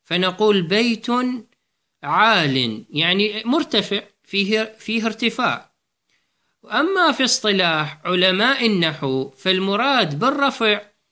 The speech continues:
هو التغير اللي يحصل في أحوال أواخر الكلم ويكون مخصوص بعلامة مخصوصة،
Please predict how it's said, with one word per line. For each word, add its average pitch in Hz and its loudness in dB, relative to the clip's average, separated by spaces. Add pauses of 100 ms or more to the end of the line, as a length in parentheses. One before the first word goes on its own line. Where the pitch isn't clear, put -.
(500)
هو 196 2
التغير 208 2 (120)
اللي 202 0
يحصل 185 2
في 185 0
أحوال 196 2
أواخر 220 2
الكلم 147 0 (580)
ويكون 190 0
مخصوص 254 0
بعلامة 190 0
مخصوصة، 139 0